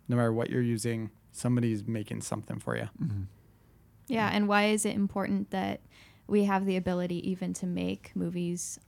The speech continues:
Speaker 3: on our phones?
Speaker 2: Yeah, I, th-, I think it's important, um, in part because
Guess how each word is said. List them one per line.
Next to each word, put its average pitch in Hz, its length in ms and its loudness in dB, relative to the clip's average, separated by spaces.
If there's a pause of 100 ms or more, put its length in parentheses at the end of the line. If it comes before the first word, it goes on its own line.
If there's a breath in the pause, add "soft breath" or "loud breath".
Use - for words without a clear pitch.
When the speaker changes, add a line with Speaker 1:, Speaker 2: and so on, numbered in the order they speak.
(120)
Speaker 3:
on 175 120 -4
our - 80 -4
phones? - 580 -8 (1600 soft breath)
Speaker 2:
Yeah, 139 120 4
I, 156 100 -2
th-, 147 100 -10 (840)
I - 40 2
think 170 140 6
it's 151 140 6
important, 110 720 4 (160)
um, 95 640 0 (800 loud breath)
in 113 100 0
part 123 200 4
because 98 920 0